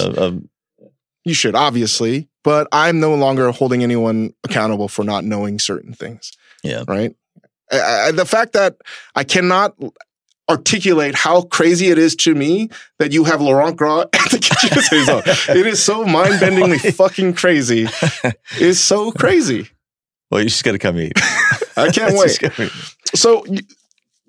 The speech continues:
Speaker 2: Saison allows you, with Laurent there, to focus on other projects. And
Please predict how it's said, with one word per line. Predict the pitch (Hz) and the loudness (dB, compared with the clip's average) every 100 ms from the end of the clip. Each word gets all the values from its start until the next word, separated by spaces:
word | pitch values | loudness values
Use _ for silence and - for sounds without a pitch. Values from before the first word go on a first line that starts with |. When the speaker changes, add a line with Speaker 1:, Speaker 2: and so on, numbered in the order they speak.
| 294 - | -12 -4
Speaker 2:
Saison | - 233 220 220 220 247 - _ _ _ _ _ | -2 0 0 0 0 0 -4 _ _ _ _ _
allows | 175 175 190 196 | 2 4 4 2
you, | 196 202 160 | 0 0 0
with | 147 | 0
Laurent | 147 156 160 185 | 2 2 2 0
there, | 160 147 | 0 -2
to | 131 - | -2 -2
focus | 165 165 156 156 147 | 0 0 0 0 0
on | 135 | 2
other | 131 123 | 2 2
projects. | - 92 - - - - - - _ _ _ _ - | 0 -2 -4 -10 -12 -14 -16 -20 _ _ _ _ -2
And | 165 160 156 156 | 0 2 0 -2